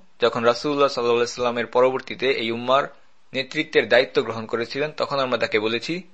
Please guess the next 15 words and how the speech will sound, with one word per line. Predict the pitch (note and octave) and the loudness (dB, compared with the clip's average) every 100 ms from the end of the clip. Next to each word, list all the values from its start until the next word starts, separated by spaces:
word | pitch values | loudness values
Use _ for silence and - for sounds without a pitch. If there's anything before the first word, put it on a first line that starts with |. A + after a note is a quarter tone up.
| - | -10
তিনি | A#2+ C3 | -6 -6
হচ্ছেন | C3 - F3 G3 - - - | -6 -4 -6 -6 -18 -20 -6
খলিফাতুর | - D#3 F3+ F3 F3 D3+ | 0 2 4 2 2 2
রাসূলিল্লাহ | C#3 D#3+ B2 G2+ G2 - - - - - | 2 0 -2 0 -2 -2 -16 -20 -12 0
বা | G#2+ | 2
রাসূলুল্লাহ | A#2+ E3+ F3+ F3+ F#3+ | 4 2 2 2 2
সাল্লাল্লাহু | - C3 C3+ | 0 0 2
আলাইহি | C#3+ - | 2 0
ওয়াসাল্লামের | D3 D3 F3 F#3 - - - | 2 4 2 0 -8 -20 -8
খলিফা, | - F3+ - - - - - - - - | -2 0 -2 -8 -10 -20 -20 -20 -20 -4
কারণ | - D3+ F3+ | 4 6 6
তিনি | E3+ D3+ | 0 -6
পরবর্তীতে | E3+ - E3 E3 - C3 A2+ | -2 6 6 6 2 0 0
এসেছেন | G2+ - - - - - B2 | 0 -4 -8 -12 -20 -2 4
এবং | D3 D#3+ | 6 6